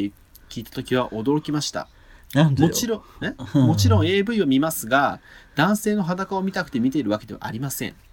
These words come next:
Speaker 2: え？
Speaker 1: 男視点のエーブイも見れば、レズものも見ます。
Speaker 2: え？
Speaker 1: ゲイビデオは検索上位に出てこないため、普段は見ませんが、ランキング上位にあれば見ることはあります。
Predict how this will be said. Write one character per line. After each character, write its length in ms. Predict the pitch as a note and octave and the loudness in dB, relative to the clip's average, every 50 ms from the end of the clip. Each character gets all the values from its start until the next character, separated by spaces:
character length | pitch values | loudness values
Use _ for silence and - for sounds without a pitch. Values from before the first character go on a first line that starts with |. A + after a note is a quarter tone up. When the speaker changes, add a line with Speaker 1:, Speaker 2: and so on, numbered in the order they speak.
| - - - - - | -20 -20 -20 -20 -6
Speaker 2:
え？ 200 | - - B2+ D3+ F#3 B4+ C#5 - - - - - - - - - - - - - - C#3 C3+ | 0 2 6 8 8 8 6 6 0 -8 -20 -20 -20 -20 -20 -20 -20 -20 -18 -18 -16 -4 -2
Speaker 1:
男 340 | B2+ C3+ G3 G3+ - A#3+ A3+ | 0 0 0 0 0 -2 -4
視 100 | - - | -2 -2
点 180 | G#3+ F3+ D3+ | 0 0 0
の 60 | C3 | 2
エ 20 | C3+ | 2
ー 260 | C3+ C3 C#3 C3+ C3 | 2 2 4 2 2
ブ 120 | C#3+ D3 | 2 2
イ 60 | C#3 A#2+ | 0 0
も 80 | G#2+ | 0
見 140 | G2+ A2 A#2+ | -2 -2 -2
れ 100 | A2+ G2+ | -2 -2
ば、 220 | G#2+ B2 B2+ - - | 0 -2 -2 -2 -6
レ 220 | G2+ G2 G#2 G#2 | -10 -12 -10 -8
ズ 120 | A2+ C3+ D#3 | -4 -2 0
も 180 | E3 E3 D#3+ | 2 2 2
の 100 | D#3+ D3+ | 2 0
も 160 | D3+ C#3+ C#3 | 0 0 0
見 100 | C3+ B2 | 0 0
ま 160 | A#2+ B2 B2 C3 | -2 -4 -6 -6
す。 240 | - - - - - - - - | -8 -10 -12 -14 -20 -20 -8 -2
Speaker 2:
え？ 140 | A2 A#2 C3+ D#3+ G#4+ G#4+ - - - - - - - - - - - - - - | 0 4 4 4 4 4 2 -4 -20 -20 -20 -20 -20 -20 -20 -20 -20 -20 -20 -4
Speaker 1:
ゲ 180 | - D#3+ F3 G3+ | 2 2 4 4
イ 60 | G3 | 4
ビ 100 | G#3 G#3+ | 2 2
デ 100 | G3 F#3 | 2 0
オ 120 | B2+ A#2 | 2 2
は 200 | B2 C3 - - - _ - | 2 2 2 0 -4 _ -8
検 260 | - C#3 D#3+ F3+ E3+ | -4 -2 -2 -2 -4
索 220 | - G3+ - F3 D#3 | -6 -8 -6 -6 -4
上 280 | C3+ D#3+ F#3 G3 F3+ | -2 0 0 0 -2
位 60 | D3 | -4
に 100 | A2 G2+ | -6 -4
出 120 | G2 C#3+ D#3 | -4 -2 -2
て 100 | E3 D#3 | -2 -4
こ 140 | - - C#3 | -6 -8 -8
な 100 | C3 A2 | -8 -8
い 60 | G#2 | -10
た 120 | - - F2+ | -10 -12 -10
め、 240 | A2+ A#2+ B2 - - | -10 -10 -10 -12 -14
普 160 | - - D3+ | -8 -6 -6
段 200 | E3 F#3 E3 C3+ | -4 -4 -6 -6
は 80 | A2+ G#2 | -4 -4
見 140 | G#2+ G#2+ | -2 -2
ま 120 | A2 A#2+ A#2+ | -4 -4 -6
せ 140 | - C#3+ A#2 | -8 -10 -10
ん 100 | G#2 - | -8 -8
が、 180 | G2 G#2 - - - - | -8 -10 -10 -12 -14 -12
ラ 140 | A2+ B2 | -8 -6
ン 100 | D#3+ E3+ | -6 -6
キ 160 | E3+ - F#3+ F#3+ | -8 -8 -10 -10
ン 80 | F#3+ | -8
グ 120 | F3+ F3 E3 | -6 -4 -4
上 220 | D#3+ F#3 F#3+ F3 | -2 -2 -2 -2
位 60 | D3+ | -2
に 100 | C3 A#2+ | -4 -4
あ 80 | - B2+ | -6 -6
れ 100 | B2+ G#2+ | -6 -6
ば 140 | G#2+ G#2 F2+ | -6 -6 -6
見 160 | A2+ A2+ C3+ | -8 -6 -6
る 100 | F3 F3+ | -6 -6
こ 140 | - C3+ A2 | -6 -8 -10
と 100 | - - | -8 -6
は 100 | F2+ F2+ | -6 -4
あ 60 | G2 | -4
り 100 | G#2+ G#2 | -4 -4
ま 160 | G#2 G2+ G2+ | -6 -6 -6
す。 200 | - - - | -8 -10 -12